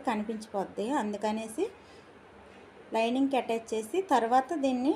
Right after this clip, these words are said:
స్టిచ్ చేస్తున్నామండి. ఈ విధంగా పిన్స్ పెట్టుకొని, చుట్టూ ఒక కుట్టు వేసేసుకొని, మధ్యలో కట్ చేసి, దీన్ని బ్యాక్ రివర్స్ చేసుకున్నట్లయితే, నెక్ అనేది పర్ఫెక్ట్గా వస్తుందండి.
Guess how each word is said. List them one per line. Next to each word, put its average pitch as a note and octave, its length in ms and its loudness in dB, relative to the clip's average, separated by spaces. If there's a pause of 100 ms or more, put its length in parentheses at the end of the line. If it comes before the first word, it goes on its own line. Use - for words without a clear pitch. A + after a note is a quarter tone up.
(180)
స్టిచ్ - 340 -10
చేస్తున్నామండి. G3 600 -2
ఈ A3+ 120 0
విధంగా A3+ 400 0
పిన్స్ A3+ 400 -4
పెట్టుకొని, A3 500 -2 (120)
చుట్టూ - 340 -2 (100)
ఒక - 200 -2
కుట్టు A3 260 -4
వేసేసుకొని, G3 720 -2 (680)
మధ్యలో A#3 420 2
కట్ A#3 280 0 (100)
చేసి, A#3+ 480 0
దీన్ని A#3 380 2 (120)
బ్యాక్ A3 260 2
రివర్స్ G#3+ 320 -2 (100)
చేసుకున్నట్లయితే, G3+ 840 -2 (540)
నెక్ A3 320 -4
అనేది A#3 340 0
పర్ఫెక్ట్గా A3+ 760 -2
వస్తుందండి. F#3+ 720 -2